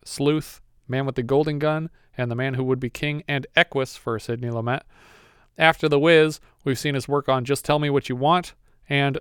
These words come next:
The Great Muppet Caper, and next season we'll encounter his final credit, The Dark Crystal. Editor Dee Dee Allen previously cut The Hustler, Bonnie and Clyde, Little Big Man, Slaughterhouse-Five,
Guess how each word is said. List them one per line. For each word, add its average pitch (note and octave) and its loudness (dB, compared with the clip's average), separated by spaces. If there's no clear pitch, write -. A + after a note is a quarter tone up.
The C3+ 0
Great D3+ 4
Muppet D3 -4
Caper, F3+ -2
and C3 -4
next C#3+ -6
season B2+ -4
we'll B2 -2
encounter B2+ -8
his A#2+ -4
final C#3+ -2
credit, - -6
The B2 -8
Dark B2 0
Crystal. - -8
Editor E3 4
Dee D#3+ 0
Dee E3 2
Allen E3+ 2
previously D#3 -4
cut - -2
The A#2+ -4
Hustler, F3 0
Bonnie D3+ 0
and C#3 -2
Clyde, D#3 2
Little C#3 2
Big D3 0
Man, D3+ -4
Slaughterhouse-Five, C3+ -2